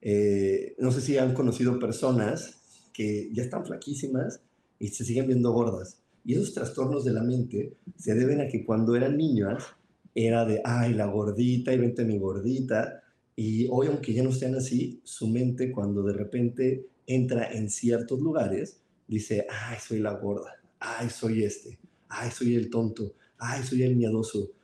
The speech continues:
ay, soy tal cual". Y es que en verdad muchas de esas, eh, situaciones vienen, pues, de la relación que tenemos con nuestros papás y la que tuvimos, sobre todo, en los primeros años.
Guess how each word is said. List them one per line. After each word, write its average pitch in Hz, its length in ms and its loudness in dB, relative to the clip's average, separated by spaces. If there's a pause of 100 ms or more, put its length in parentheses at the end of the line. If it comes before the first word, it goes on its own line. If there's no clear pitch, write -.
(140)
ay, 131 200 -8
soy 131 440 2
tal 127 320 0
cual". 113 300 -2 (380)
Y 123 120 -2
es 143 100 -4
que - 80 -2
en 160 60 2
verdad 135 240 4
muchas 143 360 -2
de 139 80 2
esas, 127 540 -4
eh, 98 560 0
situaciones 135 640 -2
vienen, 123 480 0 (160)
pues, 113 160 0
de 113 80 4
la 110 120 4
relación 110 340 0
que 131 100 -4
tenemos 110 400 -2
con 104 160 -4
nuestros 101 400 -4
papás - 600 -6 (260)
y 110 100 0
la 101 120 0
que 117 100 -6
tuvimos, 120 500 2
sobre 98 220 0
todo, 107 220 2
en 110 60 4
los 107 100 -2
primeros 101 420 0
años. 92 380 -6